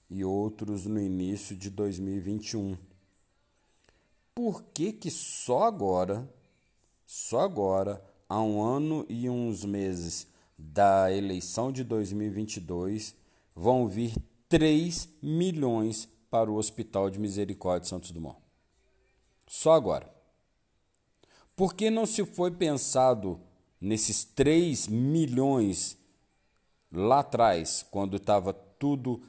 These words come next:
agravado, quando a doença estava alastrando, quando os leitos não eram suficientes, quando foram retirados os leitos, quando estávamos com cem por cento de capacidade,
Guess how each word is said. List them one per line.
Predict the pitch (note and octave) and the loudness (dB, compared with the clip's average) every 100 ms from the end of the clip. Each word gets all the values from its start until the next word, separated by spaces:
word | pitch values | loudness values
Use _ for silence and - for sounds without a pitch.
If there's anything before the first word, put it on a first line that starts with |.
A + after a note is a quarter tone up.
| _ | _
agravado, | - G#2 G#2+ G2+ E2+ E2+ C#2+ C2+ C2+ _ _ - | -2 4 8 8 6 2 2 -4 -16 _ _ 0
quando | G#2+ A2 G#2+ | 2 6 6
a | |
doença | G2 G2 A2 A#2+ A#2 - G#2+ - | 4 2 2 2 2 0 -2 -10
estava | - G#2 - A#2 A2 A2 F#2+ - | -4 -2 4 6 6 4 0 0
alastrando, | G2+ G#2 G2+ - - G2+ G2 E2 D2 - _ | 2 4 2 0 -2 -2 -2 -4 -10 -20 _
quando | A2 A2+ G#2+ | 0 0 2
os | G#2 G2+ | 0 2
leitos | A2 C3+ C3+ G#2 F2+ | 2 0 0 -6 -4
não | A2 A2+ A2+ | 0 0 2
eram | A2+ A2+ | 2 2
suficientes, | A2 - G#2+ A2 - G#2 G2+ G2 E2 - - _ | 0 -6 -6 -4 -2 0 -2 -2 -4 -8 -12 _
quando | G#2+ G#2+ | -4 -2
foram | - A#2+ A2+ | -2 0 0
retirados | G#2+ C3 B2+ A#2 G#2+ B2+ B2 A2+ G2+ | 0 -2 -2 0 6 6 6 0 -2
os | G#2+ F#2+ | -2 -2
leitos, | G#2 A2+ G#2+ - D#2+ - - _ | 0 2 0 -2 -10 -12 -18 _
quando | - A2 A2+ | -4 -2 2
estávamos | G#2+ - A#2 A#2 A#2 - | 2 4 4 4 0 -2
com | A2 | -2
cem | G#2+ - B2+ | 0 2 0
por | - A#2+ | -2 0
cento | - A#2+ A2+ | 2 0 -2
de | G#2 | -8
capacidade, | - G#2+ A2+ G#2+ G2 F2 A2+ A2 F2+ | -6 -2 0 0 0 2 4 4 0